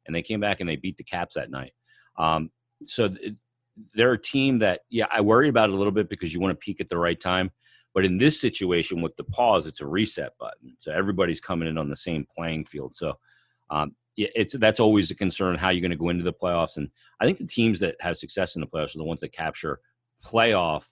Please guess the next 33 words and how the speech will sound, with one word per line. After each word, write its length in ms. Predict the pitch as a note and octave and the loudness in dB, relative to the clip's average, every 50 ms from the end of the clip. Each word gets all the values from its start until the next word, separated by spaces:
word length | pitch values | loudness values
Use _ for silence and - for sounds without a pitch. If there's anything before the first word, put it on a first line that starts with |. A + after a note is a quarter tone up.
| _ _ _ _ _ _ _ _ _ _ - | _ _ _ _ _ _ _ _ _ _ -6
uh, 200 | D#2+ D2+ C#2+ D2 | -4 -4 -4 -4
confidence 560 | - - F#2 E2 D#2 - - D2+ C#2+ C#2+ - | -4 -4 -2 -2 -2 -4 -4 -8 -8 -6 -4
right 160 | E2 D#2 D2+ | -4 -2 -2
away. 380 | D2 C#2+ D#2 D#2 D2 C2+ A#1+ - _ _ _ _ _ _ _ _ _ _ - | -2 -2 -2 -4 -4 -6 -8 -12 _ _ _ _ _ _ _ _ _ _ -6
Tampa 240 | - G#2 G2+ - G2 | -2 0 0 0 0
Bay 180 | F2 F2 F2+ F2+ | 0 0 0 0
suffered 360 | - - F#2+ E2+ - G2+ E2 | 0 0 0 0 0 -4 -6
from 180 | - G2 F2+ F2+ | -4 -4 -4 -2
it. 60 | D#2+ | -2
They 80 | F#2 | -2
got 140 | D#2 E2 D#2 | 0 0 0
a 40 | D2+ | -2
big 240 | C#2 C#2 F#2 E2+ E2 | -2 -4 -4 -4 -2
lead 340 | E2+ E2+ F2 F2 F2 E2 D#2 | -2 -2 -2 -2 -2 -4 -6
in 140 | - F2+ E2+ | -6 -6 -4
that 160 | E2+ D#2+ - | -4 -4 -4
series 340 | - - F2+ F2 F2 D#2+ D#2+ | -4 -4 -2 -2 -2 -4 -4
in 100 | D#2+ C#2+ | -6 -6
game 220 | D2+ E2 D#2+ D#2 D#2 | -4 -4 -4 -4 -4
one. 260 | E2 E2+ F2+ F#2 E2+ | -2 -2 -2 -2 -2
Then, 200 | D#2 D2 C#2+ C2+ _ _ _ _ _ _ _ _ _ - | -4 -6 -8 -10 _ _ _ _ _ _ _ _ _ -10
uh, 100 | D2 C#2+ - | -8 -8 -8
Columbus 360 | - - F#2 F2 E2 D#2 - | -4 -2 -2 -2 -2 -2 -6
came 180 | - F2+ E2 | -6 -4 -2
back 240 | D#2 E2+ E2+ F2+ - | 0 0 0 0 -2
and 60 | E2 D2 | -4 -6
they 40 | C#2 | -4
lost 260 | D2 D2+ E2+ - - | -4 -2 -4 -4 -6
their 80 | - | -10
confidence. 440 | - - F2 E2+ E2 - F2+ D#2+ - | -10 -6 -6 -6 -4 -6 -6 -10 -10
Columbus 400 | - - - E2 D2+ D2 - - | -10 -10 -6 -6 -6 -6 -8 -8
steamrolled 400 | - F2 E2+ D#2 C#2+ C2+ C2 B1+ B1 | -6 -4 -4 -4 -4 -6 -8 -10 -12
them. 100 | A#1+ | -16